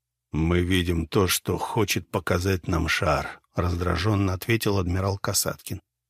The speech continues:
«Ничего более. Всё морок, отвлекающий манёвр. Но наши приборы... Наши приборы лгут», повысил голос Касаткин.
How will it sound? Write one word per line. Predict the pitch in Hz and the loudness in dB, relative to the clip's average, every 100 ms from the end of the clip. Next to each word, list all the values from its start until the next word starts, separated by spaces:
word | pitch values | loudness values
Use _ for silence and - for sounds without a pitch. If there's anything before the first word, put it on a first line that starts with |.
| _ | _
«Ничего | 82 78 92 113 104 110 101 101 | -2 0 2 2 2 2 4 4
более. | 95 98 80 76 69 - _ _ _ _ _ - | 4 4 4 2 -2 -10 _ _ _ _ _ -2
Всё | - 110 | 2 6
морок, | 107 113 104 92 - - _ _ _ - | 6 6 6 2 -4 -8 _ _ _ 0
отвлекающий | 101 117 123 110 120 113 107 - 113 | 0 4 4 4 4 6 6 4 6
манёвр. | 110 104 113 101 90 78 69 - _ _ _ _ _ _ _ | 6 8 6 6 4 0 -6 -14 _ _ _ _ _ _ _
Но | 104 98 95 92 - _ _ _ _ - | 2 4 4 2 -4 _ _ _ _ 2
наши | 104 110 113 - 110 | 4 6 6 4 2
приборы... | 113 110 131 123 113 | 4 6 8 8 8
Наши | 110 92 98 - 110 | 6 4 2 2 0
приборы | 90 101 98 92 98 92 92 | 2 2 4 6 6 6 4
лгут», | 95 101 92 104 90 78 - - _ _ _ _ | 4 2 2 4 4 2 -8 -18 _ _ _ _
повысил | - 90 101 - 101 | -2 2 2 2 0
голос | 95 92 92 - | 2 2 2 -2
Касаткин. | 78 - 65 - - - | 0 0 -2 -4 -10 -12